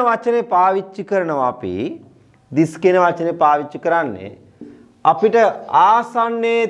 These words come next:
තියෙන දෙයක්, ආසන්නයේ තියෙන දෙයක් පැහැදිලි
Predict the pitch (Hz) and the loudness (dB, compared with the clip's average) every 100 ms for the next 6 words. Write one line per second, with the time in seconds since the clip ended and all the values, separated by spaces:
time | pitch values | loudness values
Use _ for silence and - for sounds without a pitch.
0 | 226 226 220 180 160 131 - - - _ | -2 -2 0 0 2 0 -4 -20 -20 _
1 | _ _ _ _ _ _ - 156 214 240 | _ _ _ _ _ _ 2 4 4 0
2 | 240 240 233 233 233 240 233 220 220 208 | 2 2 4 4 4 4 2 -2 0 4
3 | 208 202 - - _ - 151 160 156 160 | 4 2 -6 -20 _ -2 0 0 0 -2